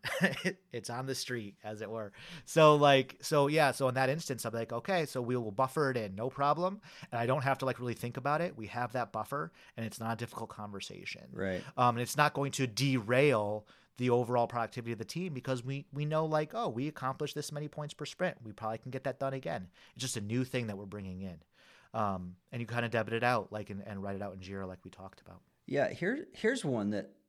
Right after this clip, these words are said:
Speaker 2: just made me think. Like, so a couple weeks ago, one of our team members, uh, you know, obviously at Ally, we're a fully distributed company. However, uh, s-,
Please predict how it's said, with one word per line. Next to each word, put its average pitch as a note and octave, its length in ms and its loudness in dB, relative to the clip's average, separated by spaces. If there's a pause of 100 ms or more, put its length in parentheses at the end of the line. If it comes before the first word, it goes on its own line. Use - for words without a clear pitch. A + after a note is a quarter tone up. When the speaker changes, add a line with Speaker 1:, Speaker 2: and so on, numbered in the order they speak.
Speaker 2:
just A2 300 -10
made A2 180 -2
me G#2 120 -2
think. G#2 400 -8
Like, F#2 200 -6
so A2 220 -2
a G2+ 40 -2
couple B2 300 -4
weeks G#2 260 -6
ago, F#2+ 440 0 (920)
one A#2 260 -2
of A2 60 0
our G2 100 2
team G#2 240 -2
members, F#2 340 -2 (340)
uh, E2 100 -12
you E2 80 -12
know, D#2+ 180 -14
obviously F#2+ 400 -2
at D#2+ 80 -2
Ally, G2+ 280 2
we're F#2+ 220 -2
a F2 60 -2
fully F#2+ 260 -4
distributed D#2+ 600 -10
company. A2 500 -6 (340)
However, A2+ 520 2 (420)
uh, F#2+ 240 -4
s-, - 240 -6